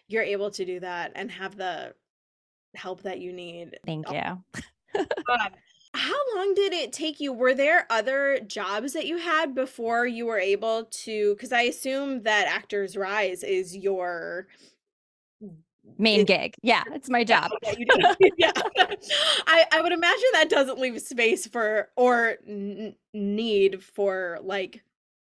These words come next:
Speaker 1: a different day job. <laughs> Um, so how did that progress for you? Were, did you just, like, decide to, or did you have other day jobs? I guess you said you were with that other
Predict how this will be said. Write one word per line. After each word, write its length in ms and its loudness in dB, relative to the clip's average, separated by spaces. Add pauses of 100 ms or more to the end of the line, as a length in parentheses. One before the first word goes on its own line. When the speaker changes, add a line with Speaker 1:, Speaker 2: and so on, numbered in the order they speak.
(480)
Speaker 1:
a 60 0
different 380 -8
day 220 4
job. 260 -6 (140)
<laughs> 300 2 (480)
Um, 520 -2 (280)
so 200 2
how 200 2
did 280 -4
that 360 0 (560)
progress 600 -6
for 140 -6
you? 320 -4
Were, 220 0 (200)
did 220 -8
you 180 -4
just, 300 -8
like, 300 -6
decide 640 -2
to, 600 0 (640)
or 60 -2
did 200 -8
you 80 -4
have 280 0
other 280 -2
day 260 -6
jobs? 380 -4
I 80 0
guess 200 0
you 80 -2
said 220 -2
you 80 -6
were 140 0
with 180 -4
that 200 -4
other 500 -6